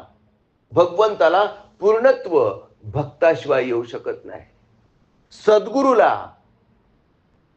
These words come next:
सद्गुरूला शिष्याशिवाय ओळख प्राप्त होऊ शकत नाही आणि शिष्याला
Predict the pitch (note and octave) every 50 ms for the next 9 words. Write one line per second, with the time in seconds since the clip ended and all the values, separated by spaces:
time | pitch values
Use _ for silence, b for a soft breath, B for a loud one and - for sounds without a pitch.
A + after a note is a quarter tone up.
0 | _ _ _ _ _ _ _ _ _ - - G#3 G#3 G3+ G#3 F#3+ A#3 A#3 G#3+ G3
1 | F#3+ F#3+ G#3+ A3+ A#3 - - _ _ _ _ - - - B3 A#3+ A3+ - - -
2 | C#4+ C4+ C4+ C4 A#3+ - - - G3+ A3 A3 A3 G#3+ F#3 D#3 C3 G#2+ G2 F#2 F2
3 | - _ _ _ _ _ _ _ _ _ _ _ _ _ _ _ _ _ _ _
4 | _ _ _ _ - F3+ G3+ A#3 B3+ C#4 C4+ - - B3 - A3 G3+ G3 - -
5 | G3+ F3 D#3+ D#3 D#3 C3 - C#3 C3+ - F#2 - _ _ - - - _ _ _
6 | _ _ _ _ _ _ _ _ _ _ _ _ _ _ _ _ _ _ _ _
7 | _ _ _ _ _ _ - - C#3+ E3 E3 D3+ C3+ A#2+ - - - - F#3 F3
8 | F3 - - G3+ F3+ D3+ B2 A#2+ B2+ D#3 F3+